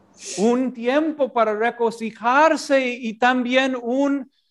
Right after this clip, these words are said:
tiempo para estar de luto. Es absurdo. Un pastor encuentra su,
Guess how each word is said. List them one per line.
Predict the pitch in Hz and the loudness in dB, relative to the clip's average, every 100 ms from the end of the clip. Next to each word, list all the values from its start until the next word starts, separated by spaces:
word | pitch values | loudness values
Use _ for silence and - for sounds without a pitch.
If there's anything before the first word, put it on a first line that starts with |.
| _ _ _ | _ _ _
tiempo | - 214 220 220 196 | -6 0 0 0 -2
para | 196 185 | 0 0
estar | 175 - 180 185 175 | -2 -4 -2 -2 -4
de | 160 143 | -10 -10
luto. | 156 156 _ _ _ _ _ _ _ _ _ _ _ _ _ _ _ _ _ _ | -10 -16 _ _ _ _ _ _ _ _ _ _ _ _ _ _ _ _ _ _
Es | - | -16
absurdo. | 240 - - 302 311 311 247 _ _ _ _ _ _ _ _ _ _ _ _ _ _ _ _ _ _ _ _ _ _ _ _ _ _ - | -16 -16 -16 -12 -12 -14 -20 _ _ _ _ _ _ _ _ _ _ _ _ _ _ _ _ _ _ _ _ _ _ _ _ _ _ -2
Un | 233 226 | 0 2
pastor | 233 233 - 214 233 240 233 - _ _ _ _ _ _ - 233 _ _ - | 0 0 0 4 4 2 -2 -12 _ _ _ _ _ _ -20 -20 _ _ 0
encuentra | 233 226 202 233 247 247 | 0 2 4 4 4 -2
su, | - 220 208 202 | 0 0 0 -2